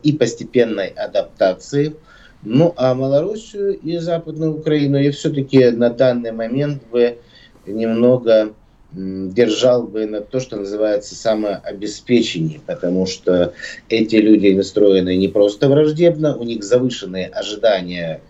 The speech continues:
не только по отношению к Европе, но и по отношению к нам. Вот приедет барин, барин нас рассудит, а это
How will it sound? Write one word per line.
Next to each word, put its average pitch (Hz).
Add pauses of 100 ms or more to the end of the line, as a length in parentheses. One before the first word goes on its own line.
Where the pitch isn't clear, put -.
не 104
только 85 (320)
по 98
отношению 95
к -
Европе, 104
но 117
и 101
по 85
отношению 90
к -
нам. 151
Вот 107
приедет 175
барин, 143 (300)
барин 90
нас -
рассудит, 170 (540)
а 104
это 127